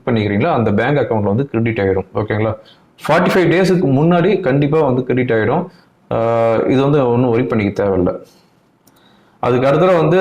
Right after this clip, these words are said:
ஆஹ், அருணாச்சலம் நடராஜன் அப்படிங்கிற ஒரு ஐ டி ல இருந்து வந்திருக்குது. ரிஜிஸ்டர் அட்வைஸ் இ-, இருக்கும் மற்றவர்களுக்கும் என்ன டிஃபரெண்ட் அப்படின்னு கேட்டுக்கிறாங்க.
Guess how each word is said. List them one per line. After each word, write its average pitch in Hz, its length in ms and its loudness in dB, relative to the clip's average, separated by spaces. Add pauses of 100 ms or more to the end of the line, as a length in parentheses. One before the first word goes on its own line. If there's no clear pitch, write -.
(400)
ஆஹ், 117 240 0
அருணாச்சலம் 160 560 2
நடராஜன் 135 520 0
அப்படிங்கிற 123 400 0
ஒரு 113 120 0
ஐ 113 80 0
டி 131 60 -2
ல - 20 -2
இருந்து 131 220 0
வந்திருக்குது. 113 340 2 (540)
ரிஜிஸ்டர் 208 520 2
அட்வைஸ் 147 440 0 (360)
இ-, 101 280 -4
இருக்கும் 143 560 0
மற்றவர்களுக்கும் 139 720 0
என்ன 143 240 2 (480)
டிஃபரெண்ட் 127 480 0
அப்படின்னு 117 360 0
கேட்டுக்கிறாங்க. 107 560 0